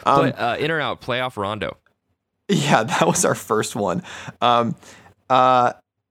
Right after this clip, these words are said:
Speaker 1: so <sighs> I'm mixed on this 'cause we act-, we've seen two games.
Speaker 2: Yeah.
Speaker 1: And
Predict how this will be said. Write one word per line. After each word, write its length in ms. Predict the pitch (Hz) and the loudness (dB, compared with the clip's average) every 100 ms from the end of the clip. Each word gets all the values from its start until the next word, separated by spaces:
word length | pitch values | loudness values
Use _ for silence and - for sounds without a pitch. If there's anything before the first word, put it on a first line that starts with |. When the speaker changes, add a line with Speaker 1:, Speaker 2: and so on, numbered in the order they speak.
| _ _ _ _ _ _ - | _ _ _ _ _ _ -6
Speaker 1:
so 680 | - 190 175 165 156 - _ _ - | 0 4 4 4 2 -2 _ _ -14
<sighs> 680 | - - - - - - - | -12 -10 -12 -16 -20 -12 -2
I'm 120 | 175 | 0
mixed 260 | 165 - 185 | 0 -2 -2
on 160 | 175 | 0
this 220 | 185 220 | -2 -4
'cause 160 | - 147 | -6 -2
we 140 | 151 | 0
act-, 140 | 156 151 | 0 -2
we've 180 | 139 139 | -8 -6
seen 220 | 165 147 | -6 -4
two 220 | - 175 | -6 -6
games. 560 | 151 139 143 190 - - _ | -2 -2 -2 -8 -12 -20 _
Speaker 2:
Yeah. 180 | 92 90 - - | -6 -6 -6 -6
Speaker 1:
And 480 | 120 120 117 113 | -2 -2 -2 -4